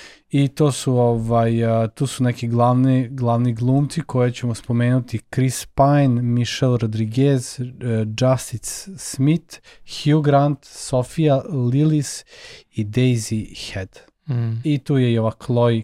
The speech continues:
Speaker 1: Coleman, ili Coleman, da, Coleman, mislim da se tako. E sad, što se tiče filma, a, ja onako uvek imam, a, problem da, da ispričam šta se tu dešava u filmu, jer memorija mi ne služi baš, a, dobro, čak i ako sam pogledao ovo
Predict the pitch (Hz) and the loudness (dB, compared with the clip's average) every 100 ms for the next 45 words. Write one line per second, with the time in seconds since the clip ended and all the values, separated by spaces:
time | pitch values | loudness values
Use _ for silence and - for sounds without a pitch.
0 | - - 107 101 90 - 127 107 107 - | -6 -4 -4 -4 -10 -14 -12 -10 -12 -14
1 | - 104 95 - 120 98 - 104 92 104 | -10 -10 -10 -12 -10 -10 -12 -14 -12 -12
2 | 101 - 104 - - - - - - - | -12 -12 -14 -14 -16 -16 -20 -16 -16 -10
3 | - 139 190 - 147 202 208 151 - 151 | -4 -2 -2 -2 -4 0 0 -2 0 2
4 | 165 220 190 _ _ _ _ _ _ - | 4 4 0 _ _ _ _ _ _ -18
5 | - 135 120 139 160 131 - 165 120 123 | -6 -2 0 2 2 0 0 -2 0 0
6 | 131 131 123 113 110 110 107 - 120 131 | 2 2 0 -2 -2 -2 -6 -4 -2 0
7 | 123 107 107 107 - 127 117 - 117 120 | 0 -2 -4 -4 -6 -6 -6 -6 -6 -4
8 | 110 - 127 110 120 123 139 113 110 110 | -4 -4 -4 -4 -2 0 0 0 -4 -6
9 | 113 - 120 117 117 127 110 101 104 98 | -12 -16 -8 -4 0 0 -2 -4 -6 -6
10 | 127 110 104 110 - - 113 110 107 104 | -6 -6 -6 -6 -8 -10 -10 -8 -8 -8
11 | 104 110 110 120 123 - 110 - - 104 | -4 -4 -4 -6 -8 -6 -10 -10 -10 -6
12 | 110 113 107 98 104 | -4 -2 -4 -4 -6